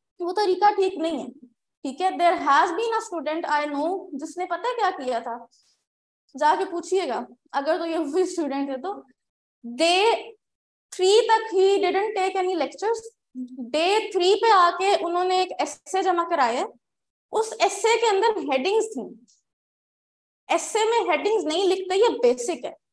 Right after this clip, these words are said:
इंक काली है, पीली है, जो भी है, वो बेसिक्स ही नहीं फॉलो हुई हुई, मैं उसको कभी भी check नहीं करूंगी।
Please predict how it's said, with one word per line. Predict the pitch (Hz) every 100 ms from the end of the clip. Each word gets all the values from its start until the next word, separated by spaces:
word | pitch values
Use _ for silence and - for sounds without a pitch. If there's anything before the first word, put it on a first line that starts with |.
| _ 254 247 _ _ _ 349
इंक | 392 480
काली | 453 453 349 349 415 427
है, | 403 403 403
पीली | 392 330 381
है, | 392 370 294
जो | 330
भी | 302 381
है, | 359 330 415 - - _ -
वो | 277 370 440
बेसिक्स | 240 285 302 440 453
ही | 480
नहीं | 480
फॉलो | 453 277 285
हुई | 285 226
हुई, | 233 240 359 - - _ _ -
मैं | 294 320 381
उसको | 381 339 381 453
कभी | 381 339
भी | 466
check | 494 392 -
नहीं | 285
करूंगी। | 262 208 202 -